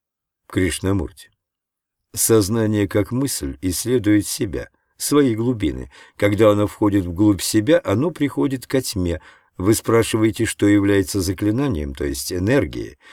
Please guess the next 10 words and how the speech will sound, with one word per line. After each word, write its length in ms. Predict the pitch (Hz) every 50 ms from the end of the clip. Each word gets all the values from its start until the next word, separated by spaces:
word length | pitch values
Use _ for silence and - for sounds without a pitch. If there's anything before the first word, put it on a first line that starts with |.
| - - _
которая 400 | _ - 101 90 101 90 92 87
проникает 680 | 80 - 95 92 90 92 87 - 101 92 92 85 - - _
до 240 | - 95 95 104 101
самого 520 | - - - 98 92 92 90 87 95 101
дна 260 | 95 98 110 117 117
тьмы. 420 | - - - 147 143 104 73 64 - _ _ _ _ _ _ _
Что 380 | - - - - - 190 185 - -
это 240 | 98 95 - - 85
за 280 | 82 85 98 92 95
энергия 560 | 101 117 143 196 185 143 73 69 69 65 64